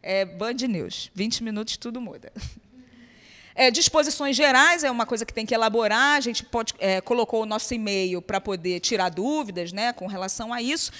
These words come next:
E aqui esse anexo é o formulário de inscrição das experiências, que a gente dividiu em três partes, né? Uma primeira parte de identificação geral, o nome do re-, do responsável pela experiência na universidade, é,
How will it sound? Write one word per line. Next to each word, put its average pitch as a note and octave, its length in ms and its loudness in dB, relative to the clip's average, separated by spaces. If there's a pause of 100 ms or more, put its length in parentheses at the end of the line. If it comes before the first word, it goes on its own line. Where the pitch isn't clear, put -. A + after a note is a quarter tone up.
(220)
E D4+ 120 8
aqui F4+ 520 8 (880)
esse B3 320 6
anexo C#4+ 640 4
é C#4+ 280 2 (240)
o D#4 140 -2
formulário C#4 600 2
de A#3 80 -6
inscrição C4 420 -4
das B3+ 160 -2
experiências, B3+ 720 -2
que D4 80 2
a C#4+ 40 4
gente D4 180 2
dividiu D4+ 480 0
em D#4+ 80 -4
três F#4 340 2
partes, E3+ 560 0
né? A#3+ 180 2
Uma C#4 160 2
primeira D4+ 380 0
parte G3+ 580 4 (240)
de G3 160 6
identificação B3+ 720 2
geral, A#3 560 6
o A#3 60 4
nome G#3+ 360 4
do G3+ 120 0
re-, A3 220 2
do G3+ 100 6
responsável G#3 540 2
pela F#3+ 160 -2
experiência F#3+ 680 2
na G3+ 120 0
universidade, F#3 840 4 (420)
é, A3+ 240 10